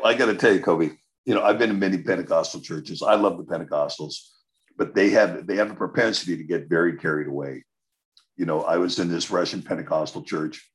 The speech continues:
and it, the, you know, the worship was getting louder and louder and going longer and longer. I mean, the worship went on for an hour and a half. And, uh,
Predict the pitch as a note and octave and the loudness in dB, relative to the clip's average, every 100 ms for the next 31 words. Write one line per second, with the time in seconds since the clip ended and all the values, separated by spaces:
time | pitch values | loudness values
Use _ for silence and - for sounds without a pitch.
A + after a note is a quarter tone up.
0 | _ _ _ _ G2 F#2 F2 F2+ E2+ F2+ | _ _ _ _ 2 2 2 -2 -4 -2
1 | D#2+ F#2 F2 D#2+ D#2+ F#2 - E2+ E2+ - | -4 -2 -2 -2 0 0 0 -2 -4 -2
2 | E2+ D#2+ E2 F2 E2+ E2 D#2+ D#2+ E2 D#2+ | -2 4 6 6 6 2 2 4 6 4
3 | D#2 E2 D#2+ D#2 E2 E2+ E2+ D#2 D#2 D#2+ | -2 -2 -2 0 0 0 -4 -4 -4 -4
4 | D#2+ D#2+ D#2 F2+ F#2+ - E2 D2+ D2 - | -6 -8 -2 2 2 -2 -6 -6 -4 -6
5 | D#2 D#2 D#2 D2+ D2+ D#2 - _ _ _ | -2 0 0 0 2 2 0 _ _ _
6 | _ _ _ _ _ _ - G#2+ F#2+ F2 | _ _ _ _ _ _ -2 4 4 2
7 | C#3 _ _ _ _ F#2+ F2 | -6 _ _ _ _ 6 6